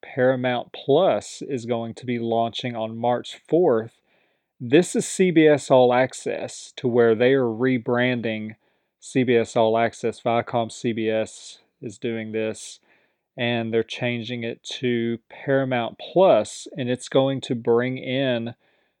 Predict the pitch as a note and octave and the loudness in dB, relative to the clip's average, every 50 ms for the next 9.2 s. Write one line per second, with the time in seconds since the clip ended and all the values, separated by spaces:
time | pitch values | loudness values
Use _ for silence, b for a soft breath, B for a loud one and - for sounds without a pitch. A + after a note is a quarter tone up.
0 | _ _ - - - C#3 B2+ A#2+ A#2 A#2 A#2 A2+ A2+ - - - C#3+ D3 D#3+ D#3 | _ _ -12 -2 0 0 0 0 0 0 2 2 0 0 0 0 2 2 2 2
1 | B2+ - - A#2 A2 A2 G#2+ A2 - - - _ _ _ _ _ _ _ _ _ | -2 -6 -6 -6 -6 -4 -6 -8 -10 -14 -20 _ _ _ _ _ _ _ _ _
2 | _ _ _ _ - B2 B2+ C3 C#3 D3+ D#3+ D3+ B2 B2 B2+ C3+ C#3 C3+ A#2+ C3 | _ _ _ _ -4 6 6 6 6 6 4 2 2 2 2 6 6 6 6 4
3 | D#3 C#3 C3 C3 C3 B2+ B2 A#2+ - - - C3 A#2 A2+ G#2+ A2 A#2 A#2+ C3 D#3 | 2 0 0 0 0 0 -2 -4 -6 -10 -10 -8 -8 -6 -2 2 2 4 6 4
4 | F3 - - - - - B2 A#2+ B2 B2+ B2 B2 B2 C3+ C#3+ D3 C#3+ B2+ - - | 4 2 -2 -12 -8 -2 0 2 4 4 4 4 2 2 2 -2 -2 -4 -6 -8
5 | - - C3 B2+ B2+ B2 B2 B2 A#2+ A#2 A#2+ A#2 _ _ _ _ _ _ _ _ | 0 4 6 6 8 6 6 4 4 2 0 -8 _ _ _ _ _ _ _ _
6 | _ _ _ _ _ _ _ - B2 A2+ B2 A#2 A2+ G#2+ - B2 A2+ B2 B2+ C3 | _ _ _ _ _ _ _ -14 -4 0 2 2 2 2 0 -2 0 0 0 2
7 | B2+ C#3 C3+ C3 C3 C3 C3 C3 B2 A#2+ A2 A2 B2+ B2 B2 B2 B2 A#2+ - - | 2 2 2 2 2 0 0 -2 -2 -4 -2 -2 -2 -2 -2 -2 -4 -6 -8 -8
8 | C3 - - A#2+ A#2 A2+ - - - - - C#3 C#3+ C#3+ C#3+ C#3 C#3 C#3 C#3 C#3 | -8 -8 -8 -8 -12 -12 -14 -16 -18 -8 -2 0 0 2 2 2 2 2 2 2
9 | C#3 C3+ D3 D#3+ | 0 0 -4 -6